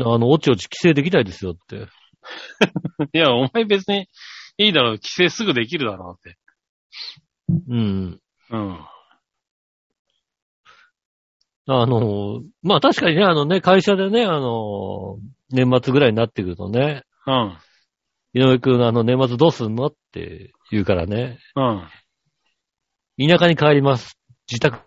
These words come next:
Speaker 1: ですけど」って言いますよ、だってね。
Speaker 2: まあ、そうだな。
Speaker 1: うん。
Speaker 2: うん。どちらかというと、
Speaker 1: だって俺ん、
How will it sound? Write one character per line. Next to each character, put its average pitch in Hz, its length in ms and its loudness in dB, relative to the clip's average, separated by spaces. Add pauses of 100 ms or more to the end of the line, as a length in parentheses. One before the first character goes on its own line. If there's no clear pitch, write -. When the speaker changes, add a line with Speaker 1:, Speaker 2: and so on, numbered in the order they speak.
(180)
Speaker 1:
で 139 120 6
す - 160 -12 (180)
け 110 120 -2
ど」 82 80 -8
っ - 20 -12
て - 100 -20
言 92 80 -10
い - 20 -8
ま 92 60 -10
す 90 80 -14
よ、 87 80 -10
だ 87 60 -10
っ - 40 -18
て - 100 -20
ね。 113 80 -8 (500)
Speaker 2:
ま 147 160 0
あ、 120 40 0
そ 131 120 -2
う 104 40 -2
だ 87 100 -8
な。 151 260 0 (440)
Speaker 1:
う 110 60 -8
ん。 98 500 -2 (120)
Speaker 2:
う 160 60 -6
ん。 95 440 -6 (300)
ど 151 140 0
ち 214 100 -2
ら 202 80 0
か 196 120 4
と 196 140 2
い 156 40 4
う - 20 4
と、 - 0 -
Speaker 1:
だ - 0 -
っ - 20 2
て 185 60 6
俺 294 200 8
ん、 320 60 0